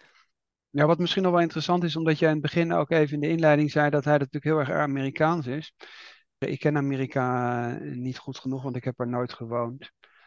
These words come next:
Eh, ik ben alleen maar een geïnteresseerde lezer. En ik vind het wel interessant hoe hij bijvoorbeeld die T V-dominees en dat, en, en die sterke rol van het geloof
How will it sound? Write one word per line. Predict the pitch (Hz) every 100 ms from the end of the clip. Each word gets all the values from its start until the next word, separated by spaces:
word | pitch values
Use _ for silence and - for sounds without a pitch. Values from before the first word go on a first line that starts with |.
| _ _ _
Eh, | 120 135
ik | 123
ben | 123
alleen | 120 123
maar | 120 120
een |
geïnteresseerde | 110 143 123 120 131 123
lezer. | 120 123 139 123 123
En | 147
ik | 139
vind | - 143
het | 135
wel | 147
interessant | 143 139 - 151 147
hoe | 151 139
hij | 147 147 143 139 _ - - _ _ _ _ _ _ _
bijvoorbeeld | - 139 139
die | 139 143
T | 147 135
V-dominees | 160 165 147 135 127 127 123 120 117
en | 180 139
dat, | 131 131
en, | - 135
en | 139 135
die | 135
sterke | - 156 170 -
rol | 143 143
van | 135 135
het | 127
geloof | - 135 156 160 208 - -